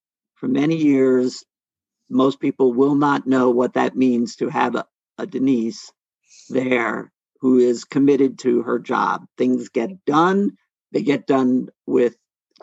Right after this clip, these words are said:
you know, flow charts. They get done with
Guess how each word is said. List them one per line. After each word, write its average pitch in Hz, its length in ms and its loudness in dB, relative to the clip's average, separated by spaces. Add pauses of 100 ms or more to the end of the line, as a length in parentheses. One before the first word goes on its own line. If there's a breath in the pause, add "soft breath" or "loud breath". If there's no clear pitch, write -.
(300)
you 139 80 -6
know, 120 180 -6
flow 165 380 0
charts. 185 580 0 (320 soft breath)
They 127 80 -8
get 120 260 -4
done 151 380 2
with 139 260 0